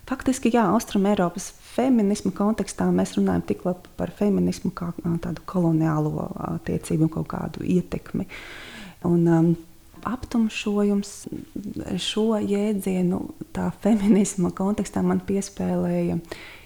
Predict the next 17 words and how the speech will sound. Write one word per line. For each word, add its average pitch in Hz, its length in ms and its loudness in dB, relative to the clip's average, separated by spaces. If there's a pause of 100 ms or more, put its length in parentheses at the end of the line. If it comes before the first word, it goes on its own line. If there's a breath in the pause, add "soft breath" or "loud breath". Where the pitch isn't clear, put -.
igauņu, 180 680 4
eh, 175 800 -4
teorētiķe 196 800 -2
Railī 185 400 0
Marlinga, 262 680 4 (800)
kura 165 220 -4
par - 180 -8
to 185 280 0
ir 175 180 2
rakstījusi, 190 800 -2
kā, 190 220 -2 (1200 loud breath)
un 180 120 6
tas 247 120 6
atkal 233 260 4
ir 233 140 6
kaut 202 200 2
kas, 226 160 0